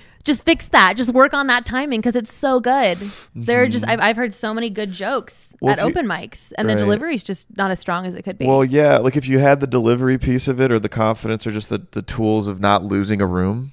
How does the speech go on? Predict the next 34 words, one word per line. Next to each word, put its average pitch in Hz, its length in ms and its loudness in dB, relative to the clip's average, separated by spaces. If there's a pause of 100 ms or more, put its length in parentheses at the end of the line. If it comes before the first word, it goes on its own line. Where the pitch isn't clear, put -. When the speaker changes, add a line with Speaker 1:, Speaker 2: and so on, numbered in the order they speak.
(120)
Speaker 2:
which, 226 140 2
Speaker 1:
Yeah. 180 180 -4
Speaker 2:
which - 160 -2
could 120 100 -2
be 117 100 2
learned 104 280 0
in 92 80 -4
a 95 40 -4
public 92 300 -2
speaking 135 300 -8
class, 87 240 -10
honestly, 104 480 -10 (680)
uh, 101 560 4 (360)
you 110 160 -4
could 104 200 -4
maybe 107 320 0
feel 101 240 -2
more 98 180 -4
confident 98 560 -4
and 95 140 -6
like, 101 140 -4
Okay, 107 180 0
I 104 60 2
don't 120 100 0
have 127 160 -2
the 104 80 -6
jokes 107 420 0
all 113 160 0
worked 113 240 -4
out, 113 400 -2
but 110 120 -2
I 107 100 2
have 113 240 -2
this - 400 -6